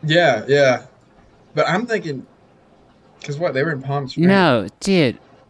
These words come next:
Speaker 2: they're in Palm Springs. That's in Florida, right?
Speaker 1: Yeah, yeah. And you don't even go through I ten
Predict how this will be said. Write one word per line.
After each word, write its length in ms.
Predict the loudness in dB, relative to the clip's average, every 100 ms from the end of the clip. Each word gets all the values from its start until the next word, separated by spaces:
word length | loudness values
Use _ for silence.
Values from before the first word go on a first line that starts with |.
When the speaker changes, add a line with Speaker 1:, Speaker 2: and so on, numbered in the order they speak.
| -2
Speaker 2:
they're 140 | 0
in 100 | 0
Palm 360 | -2 -4 -2 -2
Springs. 800 | -6 -8 -4 -2 -2 -4 -8 -8
That's 220 | -6 -2
in 240 | 0 -2
Florida, 680 | -6 -6 0 2 2 -2 -10 -16 -20 -20 _ _ -8
right? 400 | -2 0 -2 -6 _
Speaker 1:
Yeah, 300 | -2 0 0 -4 -4
yeah. 280 | 0 0 -4 _ -6
And 120 | -4
you 80 | -2
don't 80 | -4
even 160 | -2
go 140 | 0 0
through 200 | -2 -2
I 140 | -2
ten 400 | -2 -6 -6 -8